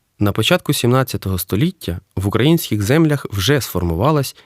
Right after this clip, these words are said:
і зміцніла нова суспільна верства з амбіціями — козаки.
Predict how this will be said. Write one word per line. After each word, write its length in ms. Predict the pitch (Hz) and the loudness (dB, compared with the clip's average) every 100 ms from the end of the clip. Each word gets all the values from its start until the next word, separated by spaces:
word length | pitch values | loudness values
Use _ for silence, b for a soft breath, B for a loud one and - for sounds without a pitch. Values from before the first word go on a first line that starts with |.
| _ | _
і 120 | 165 | 0
зміцніла 760 | 104 92 - - 82 143 156 147 b - | 2 0 0 -2 2 2 2 -2 b -2
нова 340 | 98 82 98 | 0 2 -2
суспільна 520 | 131 120 - 107 113 | -2 -6 -2 0 2
верства 440 | 110 87 80 87 101 | 2 0 -4 -4 0
з 60 | |
амбіціями — 600 | 120 135 160 - - - - - _ - | 2 2 0 -2 -8 -10 -12 -18 _ -4
козаки. 500 | 98 95 - 113 | -2 -2 -2 -4